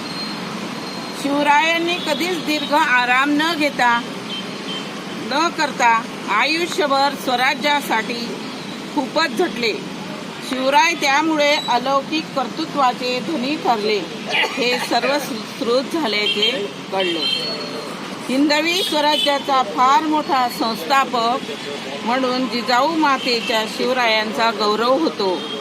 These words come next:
स्वतंत्र हिंदू छ-, छत्रपतींचे बलाढ्य राज्य म्हणूनही त्यांच्या कामकाजाचा ठसा उमटतो. छत्रपती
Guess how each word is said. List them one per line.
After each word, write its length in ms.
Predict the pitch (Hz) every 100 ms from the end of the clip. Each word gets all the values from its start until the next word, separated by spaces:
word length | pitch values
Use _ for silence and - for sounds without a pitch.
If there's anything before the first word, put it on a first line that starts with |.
| - - - - - - - -
स्वतंत्र 500 | 247 320 339 339 330
हिंदू 440 | 330 277 269 339
छ-, 560 | - - - - - 254
छत्रपतींचे 880 | 226 285 311 294 302 330 339 294 262
बलाढ्य 600 | 247 262 320 302 392 269
राज्य 380 | 254 214 254
म्हणूनही 500 | 269 262 240 254 277 302 - - - - 240
त्यांच्या 480 | 240 214 247 226
कामकाजाचा 1040 | 190 226 262 311 285 254 240 233 233 233 254
ठसा 460 | 247 254 - 254
उमटतो. 540 | 262 240 220 - 196 147 147 - - - - - - - - -
छत्रपती 600 | 269 254 311 - 330 294